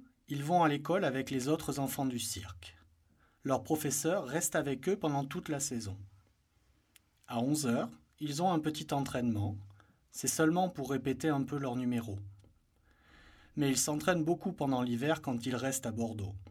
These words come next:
Lorita fait un numéro avec des chevaux. Tony est jongleur. L'après-midi et le soir, il y a les représentations. Il faut attendre son tour.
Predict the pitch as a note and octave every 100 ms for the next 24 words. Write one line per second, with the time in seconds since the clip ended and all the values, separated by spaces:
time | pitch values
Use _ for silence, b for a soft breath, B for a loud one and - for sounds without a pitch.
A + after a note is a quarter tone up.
0 | - - _ _ _ _ _ - C3+ C#3
1 | D#3+ D#3 A3+ A#3 E3 D3 D3 D3+ D3 F#3
2 | G3+ D3+ C3+ C3+ - C3+ A#2 C#3 A#3 -
3 | - _ _ _ b b b b E3+ F3+
4 | G#3+ F#3 D#3 D#3+ D3+ A2+ G2 - - -
5 | _ _ _ _ _ _ - _ - C3+
6 | C#3+ F3+ F3 D#3+ D#3 D#3 C3 A#2+ - A#2+
7 | C#3+ A3+ - - C#3+ D3+ D#3 D3+ C#3 C3+
8 | C#3 B2+ A#2+ A2+ G#2 - A#2+ A#3 - b
9 | b b b b - B2 C#3 C3 D#3+ E3+
10 | G#2 - D3+ D3+ A#2+ G2 -